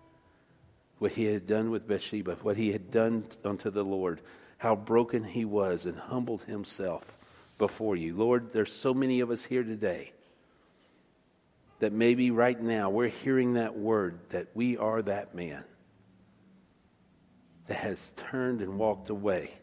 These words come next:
And you know us not by our bowing in prayer, but by our standing in sin.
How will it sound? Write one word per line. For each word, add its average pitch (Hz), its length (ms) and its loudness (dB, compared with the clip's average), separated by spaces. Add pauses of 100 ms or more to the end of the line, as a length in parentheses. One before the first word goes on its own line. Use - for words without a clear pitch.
(460)
And 110 160 4
you 113 80 6
know 123 280 6
us 123 180 0
not 123 400 4
by 113 240 4
our 107 180 4
bowing 110 460 0
in 92 140 -4
prayer, 139 520 0 (1300)
but 85 160 -4
by 87 200 -2
our 82 120 -4
standing 95 600 -4
in 90 140 -2
sin. 71 460 -10